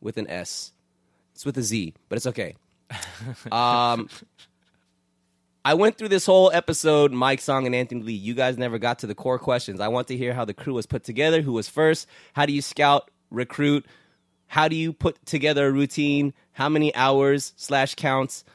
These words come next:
Speaker 1: are there captains to each sequence, how are you guys recruiting the best of what's out, Tony Tran? <laughs> So many questions. We answered this one last time, right?
Speaker 2: You know, sometimes I talk like that,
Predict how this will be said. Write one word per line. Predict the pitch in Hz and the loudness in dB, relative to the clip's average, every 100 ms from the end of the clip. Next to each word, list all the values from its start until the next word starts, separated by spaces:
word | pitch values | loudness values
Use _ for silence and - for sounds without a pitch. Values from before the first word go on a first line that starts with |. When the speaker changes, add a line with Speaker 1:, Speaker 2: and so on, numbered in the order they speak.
| _ _ | _ _
Speaker 1:
are | 120 | -2
there | 123 113 | -2 -2
captains | 165 147 - 151 139 | 2 2 0 -6 -6
to | 120 | -4
each | 139 - | -4 -4
sequence, | - 143 127 120 120 - - _ _ _ | -4 -4 -2 -2 -4 -10 -18 _ _ _
how | 139 135 | -4 0
are | |
you | 135 139 | 0 2
guys | 139 135 | 2 0
recruiting | 123 - 135 123 | -2 -6 -4 -4
the | 117 | -6
best | 95 123 - - _ _ _ | -2 -4 -4 -14 _ _ _
of | 113 107 | -6 -4
what's | 104 120 - - _ - | -2 -2 -4 -12 _ -2
out, | 120 117 - _ - | 0 -2 -6 _ -6
Tony | 135 127 123 | -4 -2 -4
Tran? | - 117 117 113 | -2 -2 -2 -4
<laughs> | - _ | -12 _
So | - 151 | -6 -4
many | 127 135 | -2 -4
questions. | 113 - 101 - 90 76 _ _ _ _ _ _ | -6 -10 -10 -10 -12 -14 _ _ _ _ _ _
We | 127 143 | -6 -4
answered | 143 139 160 | -4 -6 -8
this | 170 160 | -6 -6
one | 135 | -4
last | 147 185 - | 0 0 0
time, | 139 107 107 | -2 -2 -4
right? | 117 151 156 127 | -2 -2 -2 -4
Speaker 2:
You | |
know, | 147 | -4
sometimes | 170 170 165 151 | -4 -6 -6 -8
I | 117 | -8
talk | 101 104 92 | -10 -14 -14
like | 98 - | -16 -12
that, | 95 98 | -12 -12